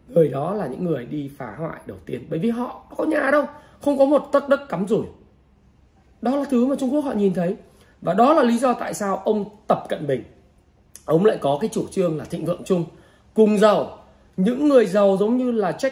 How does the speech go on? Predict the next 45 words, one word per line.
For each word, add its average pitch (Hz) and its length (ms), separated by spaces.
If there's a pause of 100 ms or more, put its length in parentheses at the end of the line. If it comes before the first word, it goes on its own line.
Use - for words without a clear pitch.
Ma, 214 300 (320)
những 233 220
tỷ 208 300
phú 180 180
công 220 180
nghệ, 214 160 (180)
bạn - 160
phải - 120
chia 262 280
sẻ 190 300
lại 131 180
bớt 233 200 (340)
cái 233 140
tiền 170 280
của 104 60
bạn 127 180 (800)
để 160 200
tôi 214 240
xây 247 240
dựng 202 300
một - 220
cái 165 120
xã - 120
hội 240 280 (420)
mà 139 160
giá 143 220
nhà 208 300
rẻ 135 240
hơn. 214 240 (500)
Không 285 220
thể 160 260
nuôi 247 260
những 240 260
cái 269 120
công 240 340
ty 247 180
tham 254 320
lam 247 300
giống 226 160
như 247 80
Evergrande, 233 680 (500)
vay 247 300
nợ 247 400
vô 277 220
độ, 240 260